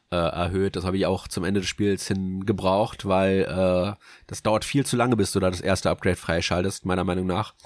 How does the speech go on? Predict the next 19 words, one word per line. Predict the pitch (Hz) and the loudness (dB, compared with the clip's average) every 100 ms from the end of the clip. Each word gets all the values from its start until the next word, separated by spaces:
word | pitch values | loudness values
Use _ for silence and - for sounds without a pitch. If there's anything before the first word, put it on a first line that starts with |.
| - - - - _ _ - | -18 -16 -18 -20 _ _ 0
Ähm, | 95 92 92 90 - _ _ - - | 2 2 0 -4 -6 _ _ -14 0
aber, | 92 87 95 92 90 85 - 87 85 85 | 2 2 4 4 2 0 0 -2 0 -2
äh, | - | -2
ja, | 85 90 _ _ _ _ | -2 -2 _ _ _ _
das | 82 - | -6 -6
war | 85 80 82 | -4 -2 -2
dringend | - 98 92 87 | 0 0 0 0
nötig | 85 - - | -2 -4 -4
zum | - 92 | 0 0
Ende | 90 98 | 0 0
des | 98 | 0
Spiels, | - 120 101 90 | 0 0 -2 -2
weil | |
ich | 87 | -6
hab | - - | -6 -8
sehr | 85 - | -6 -4
viele | - 90 92 - | -2 -2 -2 -6
<laughs> | - | -8
Tränke | - 113 117 113 98 | -2 0 2 2 2